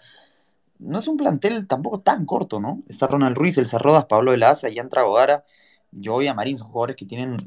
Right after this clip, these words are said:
recorrido importante en, en primera, ¿no? Tal vez eso puede, puede ser importante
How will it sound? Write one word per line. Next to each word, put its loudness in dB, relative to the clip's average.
recorrido -2
importante 0
en, -8
en -14
primera, -2
¿no? -10
Tal 2
vez -8
eso -8
puede, -2
puede 8
ser 0
importante 2